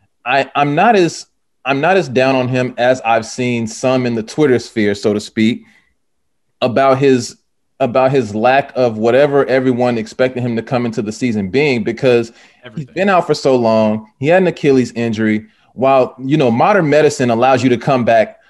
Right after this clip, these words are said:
Speaker 1: a lot better than it used to. Back in the day, you know, some of these injuries, especially an Achilles injury, was almost a death sentence. But this, but these days,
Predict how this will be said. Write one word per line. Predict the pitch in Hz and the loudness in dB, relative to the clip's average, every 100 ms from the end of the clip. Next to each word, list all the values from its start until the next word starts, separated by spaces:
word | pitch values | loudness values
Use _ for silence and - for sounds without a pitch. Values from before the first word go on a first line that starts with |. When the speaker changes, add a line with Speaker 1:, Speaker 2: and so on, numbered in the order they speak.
| - | -6
Speaker 1:
a | - | -2
lot | 117 139 147 110 | 2 2 0 2
better | 127 123 | 2 2
than | 113 | 0
it | 110 | -2
used | 101 131 131 - | 0 0 0 -6
to. | 95 90 - _ _ | -10 -10 -16 _ _
Back | 107 131 170 | -4 0 0
in | 160 | 0
the | 139 | 0
day, | 123 131 | 2 2
you | 123 127 | 2 0
know, | 117 | -2
some | 110 165 | -2 -2
of | 160 | 0
these | 139 | 0
injuries, | 123 123 113 | -2 -4 -4
especially | 110 - 208 196 151 | -6 -2 0 0 -2
an | |
Achilles | 120 - 147 135 | -4 0 0 2
injury, | - 117 107 110 | 0 -4 -2 -2
was | 104 | -2
almost | 117 151 156 127 | 0 0 2 0
a | 101 | -2
death | 92 123 | 0 -2
sentence. | 123 101 92 85 - | -2 -8 -8 -10 -12
But | 104 - | -12 0
this, | 180 214 | 2 2
but | 120 117 110 | 0 -2 2
these | 214 269 | 2 2
days, | 135 120 120 | 2 2 0